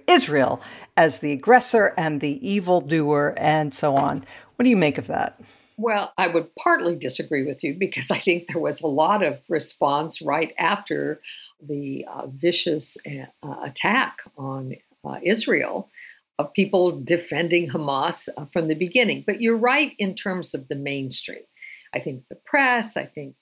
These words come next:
Speaker 2: you know, main-, mainstream institutions were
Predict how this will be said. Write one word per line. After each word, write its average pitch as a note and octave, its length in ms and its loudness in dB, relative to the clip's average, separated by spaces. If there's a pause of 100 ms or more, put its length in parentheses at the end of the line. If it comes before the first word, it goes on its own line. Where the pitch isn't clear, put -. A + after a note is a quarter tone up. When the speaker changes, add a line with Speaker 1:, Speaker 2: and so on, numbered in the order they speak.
Speaker 2:
you D3 100 -12
know, B2 380 -12
main-, C3+ 260 -10 (260)
mainstream B2+ 500 -12
institutions F#3+ 1160 -4 (300)
were D3 680 2